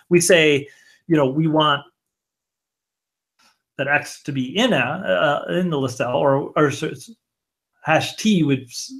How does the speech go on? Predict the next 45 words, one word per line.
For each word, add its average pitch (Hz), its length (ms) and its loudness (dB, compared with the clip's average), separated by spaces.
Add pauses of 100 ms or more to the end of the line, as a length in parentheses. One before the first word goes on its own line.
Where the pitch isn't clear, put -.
(220)
uh, 123 380 -8
if, 131 280 -10
if 135 220 -6
X 180 300 0
and 190 80 4
L 160 220 6
is 131 100 0
hash - 280 0
T, 220 220 2
then 160 200 2
we're 147 120 -4
saying 147 240 -2
X 143 220 -2
should 127 280 -2 (200)
appear 147 260 4
in 131 120 0
L. 117 300 -8 (300)
And 139 140 -2
if - 100 -18 (200)
X 165 200 -2
and 160 100 0
L 139 220 2
is 123 120 -4
hash 139 340 -2
F, 196 260 4
then 139 180 -2
X 139 220 -2
should 160 120 -4
not 175 160 6
appear 123 300 -2 (120)
in, 143 120 -18 (140)
with 139 160 -12
an 120 100 -10
L, 92 160 -14
right? 113 200 -14 (2000)
Okay, 117 180 -6
so 180 100 -2
that's 226 240 6
one 220 240 2
way 180 160 6
we 160 120 -2
could 147 140 -6
write 151 220 -2
member 143 540 -4
row. 202 200 -2